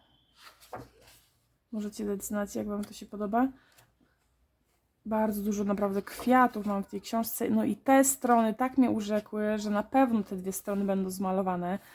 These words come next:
No ale wiecie, to będzie zmalowane tak jak typowy, mm, typowy słonecznik. Mam nadzieję, że wyjdzie mi w ogóle cokolwiek, bo czasami jest tak, że no nie wychodzi nam zamysł. I tu mam piękny obraz. Plaża, y, morze.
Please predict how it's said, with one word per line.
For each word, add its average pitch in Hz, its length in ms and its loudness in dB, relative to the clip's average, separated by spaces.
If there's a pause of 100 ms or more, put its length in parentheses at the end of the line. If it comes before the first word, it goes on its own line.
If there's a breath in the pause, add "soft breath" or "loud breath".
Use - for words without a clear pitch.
(400 loud breath)
No 240 140 4
ale 240 180 8
wiecie, 220 400 2
to 208 120 -4
będzie 202 220 0
zmalowane 208 500 2
tak 214 140 -6
jak 202 160 -10
typowy, 233 480 4
mm, 208 680 2
typowy 208 380 -2
słonecznik. 226 920 0 (540 loud breath)
Mam 226 200 4
nadzieję, 208 320 2
że 202 140 0
wyjdzie 214 420 6
mi 202 100 0
w 190 80 -6
ogóle 196 200 0
cokolwiek, 202 560 -2
bo 302 500 0
czasami 359 380 -2
jest 359 200 -2
tak, 302 220 4
że 311 80 2
no 294 120 6
nie 277 160 6
wychodzi 277 420 4
nam 208 180 -2
zamysł. 190 460 -6 (200)
I 202 40 -10
tu - 200 -10
mam 208 140 2
piękny 202 320 -2
obraz. 196 480 -2 (600)
Plaża, 214 640 2 (300)
y, 196 40 -4
morze. 208 640 0